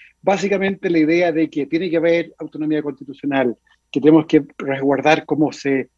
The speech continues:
eh, despide, se despide un, un, un, eventualmente un consejero, que la inflación es el, es el objetivo primordial, creo que estamos todos de acuerdo.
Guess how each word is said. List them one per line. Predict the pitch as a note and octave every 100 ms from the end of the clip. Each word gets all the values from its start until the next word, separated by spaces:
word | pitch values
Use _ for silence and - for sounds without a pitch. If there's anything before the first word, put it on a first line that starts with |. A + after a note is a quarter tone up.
| _ _ _
eh, | D3 C3+ B2 A2+ - _ _
despide, | - D#3 - - G3 F#3 A3 C4 -
se | - D3+
despide | C#3 - A#3 G#3+ F3+
un, | E3+ D3+ C#3
un, | D#3 D3 C#3+ -
un, | C#3+ D3 D3
eventualmente | D#3 C#3 C3+ D#3+ C#3 D#3 D#3 -
un | C#3
consejero, | C#3 C3 - - D3+ C3 - _ _ - _ _
que | F3
la | E3+
inflación | D#3 D#3+ - G#3+ A3
es | F#3
el, | F#3 E3+ - _ _ -
es | E3+
el | F3+
objetivo | E3+ E3 F#3+
primordial, | F3 E3 C#3+ C3 D#3+ G#3+ C#3+ F#3
creo | - E3+
que | D#3
estamos | - D#3+ -
todos | E3 D#3
de | C#3+
acuerdo. | B2 G#2+ -